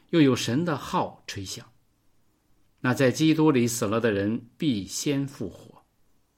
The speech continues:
以后我们这活着还存留的人，必和他们一同被提到云里，在空中与主相遇。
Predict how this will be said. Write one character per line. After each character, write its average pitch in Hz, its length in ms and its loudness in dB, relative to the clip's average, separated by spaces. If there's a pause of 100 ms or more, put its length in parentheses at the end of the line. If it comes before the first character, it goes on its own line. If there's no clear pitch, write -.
(340)
以 151 140 4
后 202 240 4
我 127 100 6
们 131 140 4
这 139 160 2
活 113 300 -2
着 - 260 -4 (160)
还 104 300 -6
存 110 360 -4
留 120 160 -2
的 104 80 -4
人， 92 260 -10 (360)
必 143 180 2
和 113 140 -4
他 123 120 -2
们 139 160 2
一 160 200 0
同 107 460 -2 (340)
被 107 180 0
提 - 240 -10
到 101 160 -6
云 90 240 -8
里， 113 200 -10 (420)
在 113 240 -2
空 170 400 -4
中 160 340 0 (460)
与 110 300 -2
主 104 240 -12
相 90 340 -8
遇。 90 160 -12